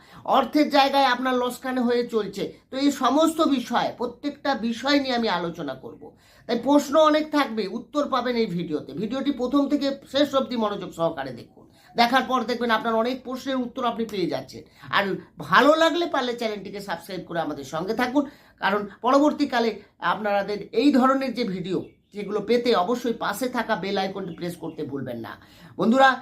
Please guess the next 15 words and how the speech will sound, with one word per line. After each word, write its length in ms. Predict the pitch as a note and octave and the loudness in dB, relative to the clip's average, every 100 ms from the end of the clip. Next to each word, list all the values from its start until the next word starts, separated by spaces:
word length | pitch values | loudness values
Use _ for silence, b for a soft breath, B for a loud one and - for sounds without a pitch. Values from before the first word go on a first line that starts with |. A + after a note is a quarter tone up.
| B | B
এবার 220 | G3+ A#3+ A#3+ | -4 0 0
আসবো 240 | A3+ A3+ | -2 -2
আলোচনায়। 600 | G3+ A3+ C4 C4+ C4+ C#4 C#4 - | 0 0 0 -2 0 0 -2 -8
তাহলে 200 | B3 B3 B3 | -4 0 0
যখন 220 | A#3 C#4 | 2 2
দেখে 240 | B3 B3 C#4+ | 2 2 2
নেব 140 | C#4 B3 A3+ | 2 2 2
আমাদের 260 | A#3+ B3 B3 | 0 0 2
রাশি 320 | F#3+ G3+ C4+ | 0 0 -4
সাপেক্ষে 500 | A#3+ A3+ A#3+ A#3+ B3 G#3 - B E3 | -2 -2 -2 -2 0 -2 -4 B 0
জানুয়ারিতে 640 | A3+ G#3+ C4+ D4 C#4+ - A3+ | 4 6 6 4 4 0 -2
গ্রহের 300 | A#3 A#3+ A#3+ | 0 2 2
অবস্থানটা 500 | A3 A#3 A3+ A3+ A#3 | 2 0 -4 -6 -6
কেমন 320 | A3 F3+ E3+ | -6 -6 -6
থাকছে। 300 | E3 C3+ - | -8 -12 -10